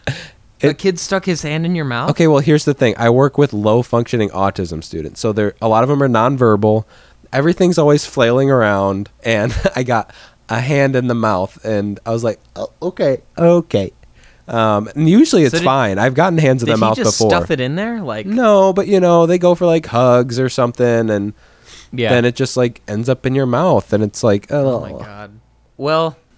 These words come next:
Speaker 1: maybe it's because you haven't been at school for, like, three months now, so your system was like, "I'm glad that's over,"
Speaker 2: I
Speaker 1: and
Speaker 2: know.
Speaker 1: then it
Speaker 2: Hopefully
Speaker 1: wasn't.
Speaker 2: this is the only time I'll get si-,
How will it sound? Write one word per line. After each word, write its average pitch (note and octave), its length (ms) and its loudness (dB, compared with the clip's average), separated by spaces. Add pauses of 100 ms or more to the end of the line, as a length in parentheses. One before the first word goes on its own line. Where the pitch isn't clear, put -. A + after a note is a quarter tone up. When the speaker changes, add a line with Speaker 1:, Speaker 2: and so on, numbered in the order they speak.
(220)
Speaker 1:
maybe D3 240 -8
it's D3+ 140 -10
because C3+ 260 -10
you B2+ 60 -6
haven't B2 200 -8
been A2 100 -8
at G2+ 120 -12
school A2 280 -6
for, G2+ 160 -8
like, F#2 220 -8
three G#2 180 -10
months F#2+ 340 -8
now, F#2 200 -8
so - 200 -12
your F#2 160 -10
system G#2+ 380 -12
was G2 160 -12
like, F#2+ 240 -10
"I'm B2+ 100 -6
glad E3 280 -2
that's D#3+ 260 -8
over," A2+ 420 -4
Speaker 2:
I A2 60 -6
Speaker 1:
and G#2+ 80 0
Speaker 2:
know. G#2+ 140 4
Speaker 1:
then F2+ 100 2
it - 20 -6
Speaker 2:
Hopefully D3+ 220 0
Speaker 1:
wasn't. A2+ 140 4
Speaker 2:
this - 80 -6
is G#2 120 -4
the G2+ 120 0
only G2 260 -2
time F2 240 -4
I'll D2+ 80 -10
get - 240 -16
si-, - 160 -14